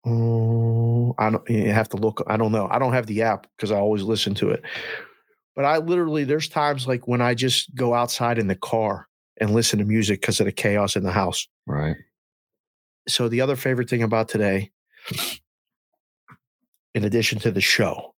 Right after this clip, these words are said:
Speaker 1: and the energy that you guys bring in the chat and everything else, is that the Elfs showed up.
Speaker 2: Yep. Mine's been here for a week and a half.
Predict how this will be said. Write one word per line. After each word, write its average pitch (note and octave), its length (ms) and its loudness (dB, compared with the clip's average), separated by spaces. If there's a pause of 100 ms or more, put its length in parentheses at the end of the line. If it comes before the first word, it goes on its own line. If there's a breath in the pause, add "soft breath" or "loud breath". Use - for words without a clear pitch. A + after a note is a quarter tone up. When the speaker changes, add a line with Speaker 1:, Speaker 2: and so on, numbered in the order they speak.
(340)
Speaker 1:
and G2 140 -2
the G#2 160 2
energy G#2+ 320 0
that F#2+ 140 0
you G#2 140 0
guys G2+ 280 2
bring G2+ 280 0
in F#2+ 80 2
the F#2+ 100 0
chat G#2 340 0
and - 80 -14
everything F#2+ 320 0
else, G2 340 0 (1400 loud breath)
is G#2+ 260 0
that G#2+ 180 -2
the G2+ 300 0
Elfs - 560 0 (1300)
showed - 280 0
up. G2 280 -2 (480)
Speaker 2:
Yep. - 320 0 (340)
Mine's A2+ 340 2
been A#2+ 120 2
here A#2+ 160 2
for F#2+ 180 -2
a F#2+ 60 0
week C3+ 200 2
and A2+ 80 2
a G2+ 40 4
half. - 500 -4